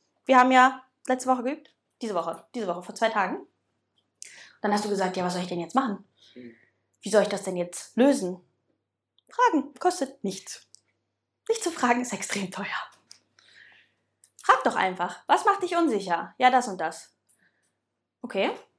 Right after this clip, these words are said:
Speaker 1: und was bräuchtest du, um zu sagen, ich habe jetzt ein gutes Bauchgefühl bei dem Shooting?“ Vielleicht liegt die Lösung ja bereits auf dem Tisch.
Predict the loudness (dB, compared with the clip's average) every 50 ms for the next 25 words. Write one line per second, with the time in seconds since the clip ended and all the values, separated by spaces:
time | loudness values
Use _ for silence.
0 | _ _ -8 0 0 0 0 2 2 2 2 2 0 -4 -8 -4 -2 0 0 0
1 | -2 -6 -16 -20 -16 -12 -10 -10 -8 -6 -4 0 4 4 4 4 2 0 -4 -10
2 | -12 -14 -12 -6 -6 -4 -4 -6 -8 -10 -10 -10 -12 -12 -8 0 2 2 2 0
3 | -2 -12 -10 -6 -4 -4 -4 -4 -6 -8 -12 _ -4 -4 -2 -2 -4 -4 -6 -4
4 | -4 -4 -4 -4 -6 -10 _ _ _ _ _ _ _ _ _ _ _ _ _ _
5 | _ _ _ _ _ _ _ _ _ _ _ _ _ _ _ _ _ _ _ _
6 | _ _ _ _ -8 -4 -4 -4 -4 -4 -6 -10 -10 -8 -6 -4 -2 0 -2 0
7 | 0 -2 0 0 0 0 2 2 2 0 0 0 -2 -2 0 -2 -2 0 0 0
8 | 0 -2 -8 -14 -18